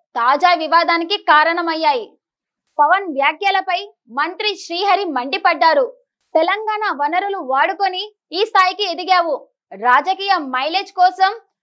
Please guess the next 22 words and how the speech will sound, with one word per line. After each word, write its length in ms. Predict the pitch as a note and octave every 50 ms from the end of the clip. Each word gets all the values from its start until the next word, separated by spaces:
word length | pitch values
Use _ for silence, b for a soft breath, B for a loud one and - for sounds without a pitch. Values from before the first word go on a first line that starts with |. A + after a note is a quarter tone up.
| _ - A3
రెండు 280 | A#3 D4 E4+ F#4+ A4+
రాష్ట్రాల 480 | A4 - F4 F4 F#4 - G4+ G4 G4 G4
మధ్య 380 | F#4+ F#4 F4 D4+ E4 F4+ D4+ B3+ - -
చిచ్చు 200 | D#4+ D#4 - G4+
పెట్టడం 420 | - F#4+ F#4 - F#4 F#4 G4 G#4 G4+
సరికాదు. 680 | - E4 D#4 F4+ - F4+ F4 E4 E4 D4 - - _ _ _ _ _ _ -
అన్నదమ్ముల్లా 720 | - - B3+ C#4+ F4 F#4 E4 F#4 F#4 F#4 F#4+ F#4+ F#4+ G4 F#4
విడిపోయిన 560 | E4+ E4+ E4 E4+ D4 F#4 F#4 F4+ F4 F4 D4
మనం 420 | B3 B3+ C4+ C#4+ D#4+ G4 A#4 A4 - -
కలిసుండాలి" 600 | A4 A4 F4 E4 F4+ F#4 F4+ F4 F4+ F4 F4 F4+
అని 220 | E4+ D#4+ D#4+ A4 A4+
శ్రీహరి 800 | - - - - D4 E4+ F4 E4 F4 E4 F4 G4+ A#4 - _ _ _ _
హితవు 300 | A#3 B3 - D#4 D#4 F4
పలికారు. 640 | E4 F#4+ F4 E4+ E4+ D4+ F4 E4+ D#4 D4+ C4+ A3 - _ _ _ _ _ _ _ _ -
పనితనంతో 680 | F4 F4+ G4+ A4 A4 A4 G#4 G4+ G#4 G4+ - G#4 F4+ C#4
ప్రజలు 440 | B3 - D4 C#4+ C#4 C4 F4+ F#4+ F#4
మెప్పు 380 | D4+ C4 A#3+ B3+ C4 C4 F#4+
పొందాలని, 720 | G4 G4 F#4+ F4+ F4+ F#4 F#4 F4+ F4+ F4 E4+ F4 F#4 G4 _ _ _ _ _ _ _ -
అనవసర 500 | - D#4+ F#4+ G#4 A4 A4 G#4+ A4 G#4 G#4
వ్యాఖ్యలతో 640 | F4 D4+ D#4 D#4+ E4+ E4+ - F#4+ F#4 F#4+ F#4+ F#4+
కాదని 520 | F4+ F#4 - D4+ D4 D#4 D#4+ F4 E4 F4 -
సూచించారు. 840 | - - D#4+ D#4+ D#4+ F#4 E4+ D#4+ E4 F4+ D#4 D4 C4+ B3 A3+ -